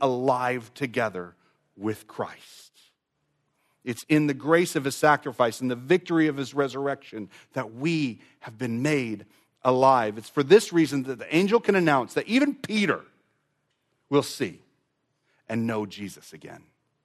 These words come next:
The resurrection of our Lord is the ground of our restoration. We look not to the history of our faithfulness,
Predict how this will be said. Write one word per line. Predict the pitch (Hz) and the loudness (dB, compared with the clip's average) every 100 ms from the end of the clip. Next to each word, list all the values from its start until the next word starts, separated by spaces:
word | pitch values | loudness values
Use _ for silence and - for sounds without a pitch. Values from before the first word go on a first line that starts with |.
| _ _ _ _ _ _ | _ _ _ _ _ _
The | 151 | 4
resurrection | 156 180 175 196 196 190 | 8 8 8 6 6 4
of | 175 | 8
our | 175 | 8
Lord | 185 190 170 | 8 4 2
is | 165 | 0
the | 147 | -2
ground | 135 156 170 185 196 196 165 - - - | 2 6 8 6 4 0 -4 -10 -20 8
of | 165 151 - | 8 8 6
our | 165 156 151 - - | 8 8 4 -6 -2
restoration. | 143 160 - 165 151 156 147 131 117 | 6 6 6 0 2 2 2 -4 -4
We | 123 | -2
look | 127 127 | -2 0
not | 135 180 214 202 - - _ | 6 8 8 4 -6 -20 _
to | 139 | 0
the | 127 | 0
history | 113 139 - 147 143 | 0 -6 -2 -2 0
of | 127 117 | -2 2
our | 113 | 2
faithfulness, | - - 180 208 - 208 233 240 - - | 2 2 4 4 0 2 2 -2 -6 -18